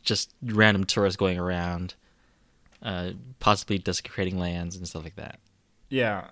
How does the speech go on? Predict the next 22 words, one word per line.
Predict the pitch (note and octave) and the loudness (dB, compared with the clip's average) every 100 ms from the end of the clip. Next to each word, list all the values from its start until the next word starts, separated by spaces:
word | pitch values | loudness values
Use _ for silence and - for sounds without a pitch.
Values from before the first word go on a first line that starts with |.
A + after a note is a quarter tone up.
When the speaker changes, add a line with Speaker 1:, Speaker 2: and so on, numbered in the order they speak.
| - | -4
Speaker 2:
and | C3 C3+ C3 B2+ - - _ _ - _ _ _ _ F#3 | 0 2 0 -4 -12 -20 _ _ -20 _ _ _ _ 4
I, | G3+ - - | 4 2 4
I, | G3 A3 A3 | 6 8 12
I | B3 | 12
just | A#3 A#3+ - | 12 4 -2
enjoy | A3 F#3 F#3 F#3+ F#3+ | 0 2 4 4 4
how | E3+ E3 D#3+ D#3 D3+ D3 C#3+ C#3+ B2 - _ _ _ - | 4 8 10 10 8 6 4 2 -6 -20 _ _ _ -4
they, | C3+ C#3 | 4 6
they | C3+ C3+ | 6 6
put | C3+ D#3+ D#3 | 8 8 8
these | C#3+ - | 0 0
two | - D#3 | 0 0
kids | - D3+ D3 C3+ | 4 6 6 4
from | - C3 A#2+ A#2+ B2+ - | -2 0 2 0 -4 -6
Brooklyn, | - C3 C3+ B2 A#2+ | 0 0 2 2 2
which | A#2 A2+ B2 | 0 0 0
is | A#2 A2+ - - - _ _ _ _ _ _ _ _ C4 _ _ _ _ _ _ _ - | 0 -2 -8 -16 -20 _ _ _ _ _ _ _ _ -20 _ _ _ _ _ _ _ -14
one, | A#2 B2 C3 C3 B2+ B2 B2 A2+ - | 0 6 8 8 4 0 -2 -6 -4
like, | A#2 G#2+ F#2 - | -2 -2 -6 -8
environment, | A2+ A2+ G#2+ A2+ A2+ A2 A2 A2 G#2+ _ _ | -4 0 2 4 4 2 -2 -4 -8 _ _
one | B2 A2+ A#2 A2+ A#2 A2 | -6 0 2 2 0 2
really | A#2+ A#2 A#2 A2 A2 G#2+ | 2 4 2 2 0 -2